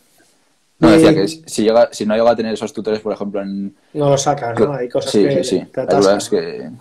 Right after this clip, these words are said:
Speaker 1: me atasco, sí, sí.
Speaker 2: ¿Y tú qué, qué decías? ¿Que crees que más o menos para cuando te volviste en Navidad ya controlabas, ya controlabas más o menos todo?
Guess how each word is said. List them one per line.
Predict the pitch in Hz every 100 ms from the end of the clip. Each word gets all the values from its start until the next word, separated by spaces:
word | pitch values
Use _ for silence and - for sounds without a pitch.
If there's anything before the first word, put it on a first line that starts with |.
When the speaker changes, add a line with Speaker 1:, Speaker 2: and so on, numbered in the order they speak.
| -
Speaker 1:
me | -
atasco, | 87 73 - -
sí, | - -
sí. | - - _ _ _ _
Speaker 2:
¿Y | 175 156
tú | 160
qué, | 165 175
qué | 170
decías? | 165 165 156 135
¿Que | 143
crees | 147 156
que | 165
más | 165 165
o |
menos | 165 165 -
para | 170 151
cuando | 143 143
te | 143
volviste | 139 147 -
en | 160
Navidad | 160 156 151 165 175
ya | 160
controlabas, | 151 147 151 151 147 147 143 143 143
ya | 147 143
controlabas | 147 151 147 147 147 147
más | 147 151
o |
menos | 151 143 -
todo? | 165 180 -